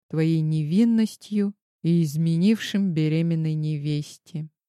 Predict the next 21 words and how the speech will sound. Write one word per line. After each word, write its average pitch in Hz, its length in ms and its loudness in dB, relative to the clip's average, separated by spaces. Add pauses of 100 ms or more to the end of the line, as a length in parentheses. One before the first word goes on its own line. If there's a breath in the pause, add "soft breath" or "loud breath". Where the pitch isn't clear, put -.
(320)
Как 190 320 4
в - 120 -14
плохой 170 500 4
мелодраме, 170 880 2
блин. 160 760 0 (300)
И 165 100 -4
самое 196 600 2
плохое, 156 800 -2 (220)
что - 340 -6
мне 160 320 -2
совсем 170 880 -2
не 160 160 0
стыдно 160 720 0
от 156 180 -4
этого. 160 640 -2 (400)
И 165 120 -2
знаешь 170 400 4
что? 156 480 -6 (280)
Мне 165 260 2
кажется, 165 580 0
я 160 460 0